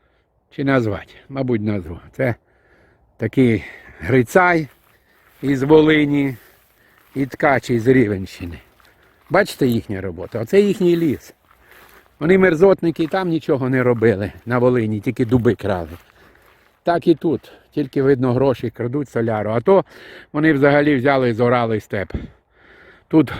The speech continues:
повно ділянок, м, які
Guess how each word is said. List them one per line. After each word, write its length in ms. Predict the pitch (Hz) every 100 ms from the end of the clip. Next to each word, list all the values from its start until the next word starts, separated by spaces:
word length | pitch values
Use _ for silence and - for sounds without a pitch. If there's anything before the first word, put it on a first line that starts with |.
| - -
повно 380 | 175 156 147
ділянок, 580 | 135 143 160 151 135 - - - _ _ _ _ _ _ _ 147
м, 480 | 127 123 123 120 120
які 540 | 143 - 175 160